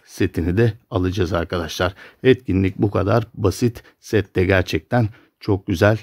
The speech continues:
etkinliği kasacağım. Umarım videoyu beğenmişsinizdir dostlarım.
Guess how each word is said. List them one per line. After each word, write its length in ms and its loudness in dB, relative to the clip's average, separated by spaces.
etkinliği 580 -4
kasacağım. 480 -2
Umarım 400 4
videoyu 400 0
beğenmişsinizdir 800 0
dostlarım. 480 0